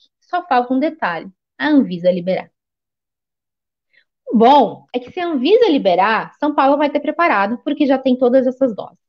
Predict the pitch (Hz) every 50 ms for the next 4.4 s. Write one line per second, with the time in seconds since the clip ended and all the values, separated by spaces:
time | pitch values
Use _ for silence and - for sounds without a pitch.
0 | _ _ _ _ _ - 202 214 226 220 226 - 214 208 233 220 214 - - 240
1 | 226 220 214 208 214 233 277 330 339 320 - - - 285 240 196 190 185 190 190
2 | 190 196 208 226 269 302 285 - - _ _ _ _ _ _ _ _ _ _ -
3 | 254 247 247 254 269 294 330 262 - - _ _ - 277 269 247 233 233 233 240
4 | 247 262 277 311 339 285 294 233